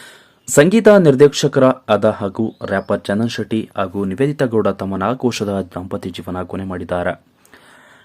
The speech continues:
ಇವರಿಗೆ ಒಂದೇ ದಿನದಲ್ಲಿ ಹಿಂದೂ ವಿಚ್ಛೇದನ ಪಡೆದಿದೆ. ಫ್ಯಾಮಿಲಿ ಕೋರ್ಟ್‌ನಲ್ಲಿ ಬುಧವಾರ, ಗುರುವಾರ ವಿಚ್ಛೇದನಕ್ಕಾಗಿ ಅರ್ಜಿ ಸಲ್ಲಿಸಿದ್ರು. So ಇವತ್ತು,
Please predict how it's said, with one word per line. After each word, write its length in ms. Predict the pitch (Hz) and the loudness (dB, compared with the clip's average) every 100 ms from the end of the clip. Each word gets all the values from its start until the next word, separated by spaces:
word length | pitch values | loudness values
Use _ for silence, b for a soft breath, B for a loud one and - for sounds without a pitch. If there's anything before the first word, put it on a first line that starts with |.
| b | b
ಇವರಿಗೆ 280 | 160 202 214 | 2 4 6
ಒಂದೇ 240 | 180 170 | 6 6
ದಿನದಲ್ಲಿ 400 | 180 180 165 156 | 4 4 4 2
ಹಿಂದೂ 340 | 147 123 127 131 | 2 2 2 2
ವಿಚ್ಛೇದನ 460 | 113 - 135 127 120 | 0 -4 -2 0 0
ಪಡೆದಿದೆ. 680 | 107 95 90 90 _ _ _ _ | -2 -4 -4 -6 _ _ _ _
ಫ್ಯಾಮಿಲಿ 360 | - 98 107 131 | -2 0 2 0
ಕೋರ್ಟ್‌ನಲ್ಲಿ 460 | 131 135 139 131 | 2 0 2 2
ಬುಧವಾರ, 380 | 127 123 120 123 101 101 _ 98 | 2 2 2 2 2 0 _ -10
ಗುರುವಾರ 400 | 98 123 147 160 | -2 2 2 0
ವಿಚ್ಛೇದನಕ್ಕಾಗಿ 680 | 143 - 139 135 127 123 117 | -2 -2 -2 -2 0 -2 -2
ಅರ್ಜಿ 280 | 104 98 - | -8 -8 -8
ಸಲ್ಲಿಸಿದ್ರು. 480 | 117 107 104 107 127 | -6 -6 -6 -6 -6
So 320 | - 165 160 | -2 2 2
ಇವತ್ತು, 480 | 151 160 147 117 | 2 0 2 0